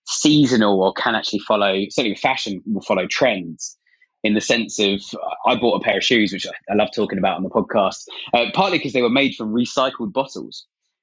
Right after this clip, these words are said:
When I started out, I wasn't looking for shoes made from recycled bottles. I wanted a sort of mid-market pair of shoes, something that I could take out on adventures, that had a good amount of grip, were comfy, looked nice.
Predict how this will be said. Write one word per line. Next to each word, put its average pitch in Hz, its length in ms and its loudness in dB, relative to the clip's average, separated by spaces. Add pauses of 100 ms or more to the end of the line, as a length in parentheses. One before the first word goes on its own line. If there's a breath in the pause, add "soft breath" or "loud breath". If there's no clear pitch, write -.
(200)
When 151 140 4
I 180 60 2
started 147 420 -2
out, 143 200 0
I 107 40 0
wasn't 127 300 0
looking 123 340 -2
for 101 360 0
shoes 110 300 2
made 107 200 0
from 104 140 -4
recycled 104 540 2
bottles. 78 540 -4 (480 loud breath)
I 156 120 4
wanted 151 420 2
a 107 40 0
sort 107 240 -2
of 101 100 -2
mid-market 113 720 2
pair 107 240 2
of 101 80 -2
shoes, 95 420 0
something 127 260 0
that 117 100 2
I 110 100 2
could 98 180 -8 (420)
take 131 360 0
out 110 380 2
on 101 340 2
adventures, 101 840 0
that - 100 -4
had 98 100 0
a 95 60 0
good 127 160 2
amount 107 220 0
of 95 60 -6
grip, 101 420 2
were 90 80 -4
comfy, 104 640 2
looked 110 320 4
nice. 104 640 0